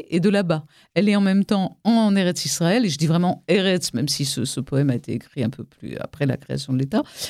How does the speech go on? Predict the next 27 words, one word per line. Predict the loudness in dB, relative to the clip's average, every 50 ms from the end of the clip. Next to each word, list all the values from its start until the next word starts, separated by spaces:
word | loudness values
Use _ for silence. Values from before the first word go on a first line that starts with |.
| -14 -16 -20 _ -2 2
et | 2 4 4
en | 4
même | 2 2 2 2 0
temps, | 0 0 0 2 2 2 2 -2 -6 _ _ -2 -2
euh, | 0 0 0 -2 -2 -2
sur | -2 -2 0 0
la | -2 -2
terre | 0 0 0 0 0
d'Israël, | -4 -6 -4 -2 0 0 0 0 0 0
et | 0 2
en | 2
même | 2 2 2
temps | 2 2 2
dans | 4 2
la | 2 0
terre | 0 -2 -2 0 0
de | -2
son | -4 -2 0 2 2
enfance. | 2 0 -2 -2 0 0 0 0 -2 -4 -6 -14 -20 -20 -14 -4 -4
Euh, | -2 -2
je | 0 2 2 4
lis | 4 4 2
pas | 2 0 -2
tout, | 0 2 4 4 6
mais | 6 4 4
juste, | 2 4 4 2 2 2 -2 -6 -8 -14 _ _ _ _ _ _ _ -4
seuls, | -2 0 2 2 2 2 2 2 0